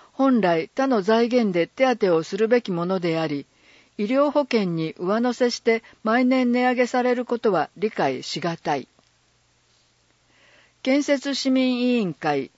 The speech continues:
議案第二十一号。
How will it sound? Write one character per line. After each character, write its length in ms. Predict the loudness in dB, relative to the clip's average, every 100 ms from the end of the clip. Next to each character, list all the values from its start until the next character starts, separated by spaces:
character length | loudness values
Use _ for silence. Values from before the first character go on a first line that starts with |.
| _ _ _ -6
議 180 | 0 2
案 280 | 2 0 -6
第 280 | 0 2 4
二 180 | 4 2
十 300 | 2 -2 -2
一 280 | -6 -4 0
号。 320 | 2 2